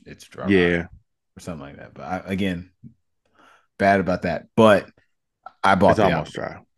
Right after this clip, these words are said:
Speaker 2: dry.
Speaker 1: It's almost dry. Yeah, bought the album. So,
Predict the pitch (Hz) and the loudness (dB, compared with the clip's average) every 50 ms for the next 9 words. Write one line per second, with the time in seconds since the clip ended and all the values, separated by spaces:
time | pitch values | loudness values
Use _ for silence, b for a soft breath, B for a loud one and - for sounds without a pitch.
0 | _ - 117 104 98 - 104 87 73 73 - - - - 85 80 - - _ _ | _ 0 0 2 2 2 0 -2 -2 -6 -10 -12 -10 -8 -8 -8 -8 -10 _ _
1 | _ _ - 117 101 - - 123 120 123 - - - _ _ _ - 135 117 104 | _ _ 4 4 4 4 0 -4 -6 -6 -8 -14 -20 _ _ _ 2 4 4 4
2 | 95 92 - | 4 0 -6